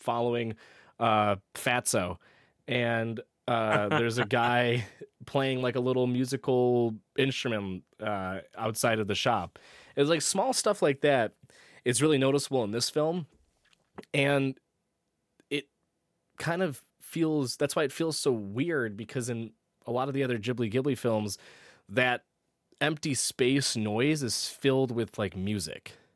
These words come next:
Speaker 1: It's filled with some sort of orchestral piece that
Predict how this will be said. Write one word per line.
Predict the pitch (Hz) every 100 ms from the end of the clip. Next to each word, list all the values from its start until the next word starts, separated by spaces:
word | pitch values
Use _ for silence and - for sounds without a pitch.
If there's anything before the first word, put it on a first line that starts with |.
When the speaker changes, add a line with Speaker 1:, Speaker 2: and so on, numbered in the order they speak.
| _ _ _ _ _ _
Speaker 1:
It's | 110 -
filled | - 147
with | 139 127
some | - 135
sort | 131 - 131
of | 120 101 - -
orchestral | 131 127 131 - 117
piece | - 123 113 -
that | 113 107